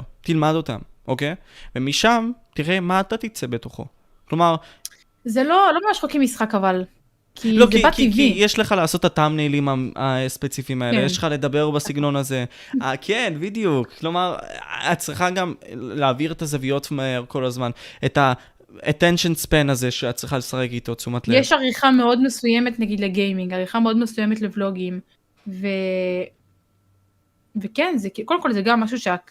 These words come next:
Speaker 2: בסוף הקהילה, אה, הגדירה, נגיד, עריכה לגיימינג. מה זה עריכה לגיימינג?
Speaker 1: כנורמה,
Speaker 2: אבל בסוף,
Speaker 1: סוג
Speaker 2: כאילו,
Speaker 1: של.
Speaker 2: כן, כנורמה. אה, אז כן, אנחנו בסוף, אה, עורכים את זה כפי שאנחנו רוצים שהקהל יראה, כפי שהנורמה מציגה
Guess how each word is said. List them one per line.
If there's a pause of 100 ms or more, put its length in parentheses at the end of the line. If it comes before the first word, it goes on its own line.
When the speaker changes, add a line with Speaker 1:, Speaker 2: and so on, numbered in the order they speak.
(200)
Speaker 2:
בסוף
הקהילה,
אה, (1400)
הגדירה, (380)
נגיד,
עריכה
לגיימינג.
מה
זה
עריכה
לגיימינג?
Speaker 1:
כנורמה,
Speaker 2:
אבל
בסוף,
Speaker 1:
סוג
Speaker 2:
כאילו,
Speaker 1:
של. (420)
Speaker 2:
כן,
כנורמה. (720)
אה, (420)
אז
כן, (920)
אנחנו
בסוף,
אה,
עורכים
את
זה (320)
כפי
שאנחנו
רוצים
שהקהל
יראה, (140)
כפי
שהנורמה
מציגה